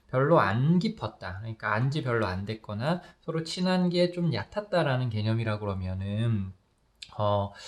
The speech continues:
이게 이제 더 특별할 게 없다는 거예요. 이렇게 헤어지고 이렇게 멀어진 거가 서로한테 큰 상처가 되지도 않고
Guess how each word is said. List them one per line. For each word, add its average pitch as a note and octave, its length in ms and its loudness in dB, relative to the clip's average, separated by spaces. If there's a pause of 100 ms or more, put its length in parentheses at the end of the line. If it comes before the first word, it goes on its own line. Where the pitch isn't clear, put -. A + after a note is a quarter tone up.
(680)
이게 E3+ 260 6
이제 C#3 240 6
더 B2+ 160 -2
특별할 C4+ 420 6
게 C#3+ 60 2
없다는 A2 400 2
거예요. F#2+ 220 0
이렇게 A2 380 -4
헤어지고 C#3+ 400 0
이렇게 A#2 200 -4
멀어진 A2 520 -2
거가 A2 420 0
서로한테 D3+ 480 2
큰 G3 200 -6
상처가 F3 440 2
되지도 A2 320 -4
않고 G#2 640 -2